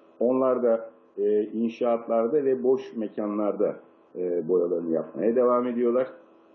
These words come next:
Ee, bu süreç bu şekilde devam edeceğini düşünüyorum. Çünkü tekrar söylüyorum, artık boya temizlik meselesi değil,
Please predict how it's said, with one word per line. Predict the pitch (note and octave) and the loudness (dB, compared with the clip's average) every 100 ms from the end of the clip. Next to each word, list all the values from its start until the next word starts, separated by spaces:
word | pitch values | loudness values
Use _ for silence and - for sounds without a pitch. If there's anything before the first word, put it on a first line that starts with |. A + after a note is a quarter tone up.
| _ - | _ -4
Ee, | G#2 G#2+ G#2+ G2+ F#2+ G#2+ | 0 4 4 2 -4 -6
bu | |
süreç | C3 C#3 C#3+ - - - | -6 0 0 0 -12 -10
bu | A#2 | -6
şekilde | C#3+ C#3 C3+ B2 | -4 -2 0 2
devam | B2+ B2+ C3 | 4 4 0
edeceğini | B2 A#2+ C3 C3+ C#3 C3 | -2 -2 -2 0 -2 -4
düşünüyorum. | B2 - B2+ B2+ A#2+ | -8 -4 0 0 0
Çünkü | B2 A#2 B2+ A2+ - - - - | -2 2 2 0 -12 -20 -12 -2
tekrar | A#2 A#2+ C3 | 0 2 2
söylüyorum, | A#2+ G2+ F#2 F2+ - | 2 -2 -2 -4 -2
artık | G#2+ - - - - | -2 -2 -12 -14 -2
boya | G2 G2 B2 F#3 - - _ _ - | 2 4 4 0 -8 -20 _ _ -10
temizlik | G2+ A2 G#2 A2+ D#3+ - - | -4 -2 -2 0 -2 -2 -16
meselesi | F#2 F#2 F#2+ F2+ - F2+ E2 D#2 - - | -10 -4 -2 -2 -4 -4 -4 -6 -16 -6
değil, | G#2+ C3+ F3 | 0 0 0